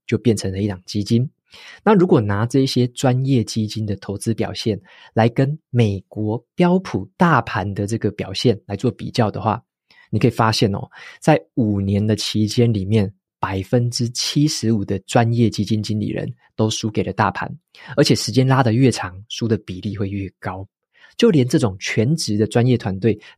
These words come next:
都难以胜过大盘了。你就可以想见，像我们这样的散户啊，一般都被笑称是韭菜嘛，挑选个股的胜率是非常低的。此外啊，作者也提出另外一个疑问：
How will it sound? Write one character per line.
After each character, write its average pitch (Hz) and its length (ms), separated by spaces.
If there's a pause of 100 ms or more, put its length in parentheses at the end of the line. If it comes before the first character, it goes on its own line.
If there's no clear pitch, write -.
都 139 140
难 120 360 (120)
以 117 180
胜 117 240
过 107 160
大 104 180
盘 - 240
了。 - 160 (340)
你 123 80
就 156 60
可 151 120
以 147 40
想 90 200
见， 104 200 (420)
像 202 200
我 117 80
们 101 100
这 107 120
样 120 80
的 104 80
散 90 320
户 117 240
啊， 90 120 (120)
一 113 80
般 110 120
都 110 80
被 113 80
笑 113 220
称 101 140
是 107 100
韭 - 260
菜 98 260
嘛， - 120 (440)
挑 139 220
选 95 300
个 120 260
股 95 200
的 98 100
胜 104 320
率 101 160
是 - 160
非 104 240
常 98 240
低 98 160
的。 92 160 (580)
此 - 200
外 127 180
啊， 98 160 (260)
作 180 140
者 120 100
也 92 120
提 107 180
出 123 140
另 120 160
外 117 100
一 110 40
个 107 100
疑 98 200
问： 104 220